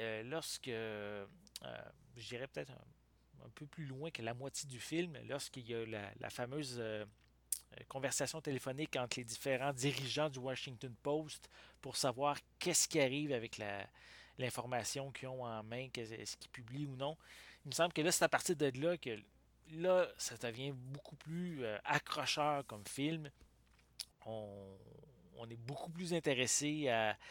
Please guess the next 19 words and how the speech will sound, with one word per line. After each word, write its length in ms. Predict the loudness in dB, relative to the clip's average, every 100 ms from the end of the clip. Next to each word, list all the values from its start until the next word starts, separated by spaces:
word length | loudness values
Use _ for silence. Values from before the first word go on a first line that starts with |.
| -14 -14 -16 -12
aux 120 | -6 0
événements 440 | 4 4 4 2
qui 140 | 2
se 100 | 0
déroulent, 680 | 2 0 0 -2 0 0 -2 -6 -16 -6
euh, 480 | -2 -2 -2 -4 -6
de 120 | 2
la 120 | 4 6
manière 400 | 4 4 2 2
que 80 |
c'est 380 | -2 -4 -4 -6 -6 -4
aussi, 400 | -2 -2 -4 -10
euh, 240 | -6 -6 -8 -14 _ -6
présenté 540 | 2 6 6 6 6
à 60 | 6
l'écran, 800 | 4 -2 -2 2 2 2 0 0
les, 340 | 0 -2 -8 -12 -18 -6
le 120 | -2 0
su-, 320 | 0 -2